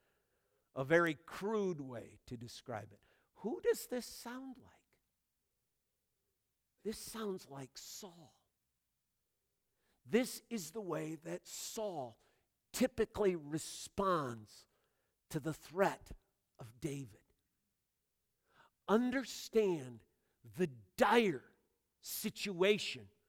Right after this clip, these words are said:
we are in. David is about to shed innocent blood. David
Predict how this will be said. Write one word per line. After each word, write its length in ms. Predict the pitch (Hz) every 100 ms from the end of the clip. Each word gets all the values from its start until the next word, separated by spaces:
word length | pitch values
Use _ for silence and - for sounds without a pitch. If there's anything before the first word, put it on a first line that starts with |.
| _ _
we 260 | 135 175 160
are 180 | 156
in. 220 | 151 139 92 _ _ _ _ _ _ _ _ _ _ _ - 120
David 560 | - 202 233 226 254 247 _ _ _ 170
is 200 | 160 175
about 600 | 139 - 185 196 202 - _ _
to 180 | - 190
shed 640 | - - 214 185 123 117 - _ _ _ _
innocent 720 | 233 226 196 - 120 120 - _ _ -
blood. 460 | 123 160 156 117 - _ _ _ _ _ _ _ _ _ _ _ _ _ _ _ _ _ _ _ _ _ _ _ _ _ _ _ _ _ _ _ _ _ _ _ _ _ _ _ _ _ _ _ _ _ - 120
David 560 | 185 196 226 214 240